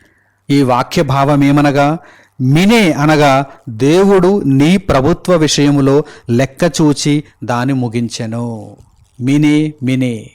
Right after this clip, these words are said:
దేవుడు నీ ప్రభుత్వ విషయములో లెక్క చూచి దాని ముగించెను. దేవుడెవరు లెక్క ముగించడానికి అని అంటారా? దేవుడే మానవుల రాజ్యము పైన అధికారి. You are a temporary king.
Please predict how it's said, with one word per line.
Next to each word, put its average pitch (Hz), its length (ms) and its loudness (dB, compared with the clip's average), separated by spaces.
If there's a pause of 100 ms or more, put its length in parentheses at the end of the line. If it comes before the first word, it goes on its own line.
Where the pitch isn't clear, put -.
(680)
దేవుడు 190 500 2 (300)
నీ 156 140 0 (100)
ప్రభుత్వ 165 540 0
విషయములో 180 580 2 (300)
లెక్క 139 320 0 (100)
చూచి 190 400 0 (280)
దాని 147 300 0
ముగించెను. 151 720 -2 (1120)
దేవుడెవరు 185 460 4
లెక్క 175 220 0
ముగించడానికి 170 560 -2
అని 160 100 0
అంటారా? 160 300 0 (240)
దేవుడే 147 480 2 (120)
మానవుల 143 480 0
రాజ్యము 135 480 -4
పైన 139 280 -2 (200)
అధికారి. 147 460 0 (1500)
You 185 160 0 (140)
are 147 220 2
a 143 240 0
temporary 147 580 -2
king. 127 280 -4